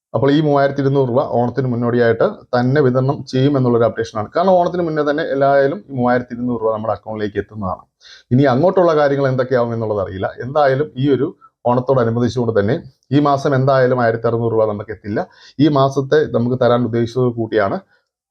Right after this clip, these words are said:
ഈ ഓണത്തിന് മുന്നോടിയായിട്ട് തന്നെ മൂവായിരത്തി ഇരുന്നൂറ് രൂപ നമ്മുടെ അക്കൗണ്ടിലേക്ക് എത്തുന്നത്. ഓക്കെ, അപ്പോൾ പെൻഷനെ കുറിച്ചുള്ള കൂടുതൽ വിവരങ്ങൾ ഇത് മാത്രമാണ്.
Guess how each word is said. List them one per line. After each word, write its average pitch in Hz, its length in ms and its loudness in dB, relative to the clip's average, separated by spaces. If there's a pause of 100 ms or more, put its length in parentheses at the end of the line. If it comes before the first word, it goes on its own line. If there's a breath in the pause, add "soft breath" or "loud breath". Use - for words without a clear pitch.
ഈ 123 140 4
ഓണത്തിന് 127 420 2
മുന്നോടിയായിട്ട് 117 500 2
തന്നെ 123 160 0
മൂവായിരത്തി 110 640 0
ഇരുന്നൂറ് 110 320 -10
രൂപ 104 140 2 (140)
നമ്മുടെ 113 220 -2
അക്കൗണ്ടിലേക്ക് 110 500 -4 (160)
എത്തുന്നത്. 98 360 -8 (400)
ഓക്കെ, 139 240 2 (500 soft breath)
അപ്പോൾ 139 180 2
പെൻഷനെ 139 300 2
കുറിച്ചുള്ള 156 380 0
കൂടുതൽ 123 240 2
വിവരങ്ങൾ 120 280 2
ഇത് 107 120 -2 (100)
മാത്രമാണ്. 110 420 -2